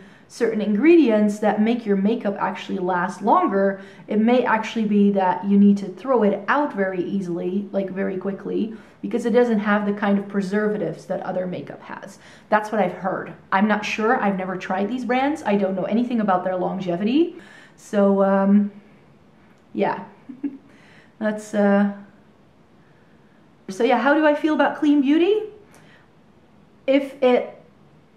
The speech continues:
is as good as regular products, then I'm all for it. I mean, I think we can all do more for the environment. I know I certainly can. I try to do my bit. Uh, not really something I make content about, but I'm someone who, like,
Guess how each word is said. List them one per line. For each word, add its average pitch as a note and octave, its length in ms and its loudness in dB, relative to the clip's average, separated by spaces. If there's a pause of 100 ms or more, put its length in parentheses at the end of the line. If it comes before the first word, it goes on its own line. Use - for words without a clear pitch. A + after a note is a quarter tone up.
(120)
is B3 260 4
as A#3+ 280 0
good A#3 200 2
as A3 160 0
regular A#3+ 460 0
products, B3 480 2
then A3 160 -2
I'm A3 140 0
all G#3 220 0
for G#3+ 300 0
it. F#4 200 -4
I A3 100 0
mean, G3+ 300 4
I G3+ 80 2
think A3 240 0
we G#3 100 -2
can F#3+ 140 -4
all G#3+ 200 -2
do A#3+ 180 -2
more A3 320 0
for A3+ 200 -4
the G#3+ 140 -2
environment. G#3+ 640 0 (400)
I G#3 140 2
know F#3+ 180 4
I E3+ 200 0
certainly B3 440 -2
can. B3+ 360 -2
I G3 120 -2
try G#3 280 0
to D4 80 0
do C#4+ 120 2
my D4 200 4
bit. D#4+ 440 0 (480)
Uh, G3 460 2 (340)
not G#3+ 260 0
really G#3 180 0
something G3 320 -2
I F#3 80 -4
make F3 180 -6
content A#3+ 440 0
about, G#3+ 320 0
but F#3+ 160 -2
I'm G#3 200 0
someone G3+ 720 2 (220)
who, G#3 80 -2
like, F3+ 400 -2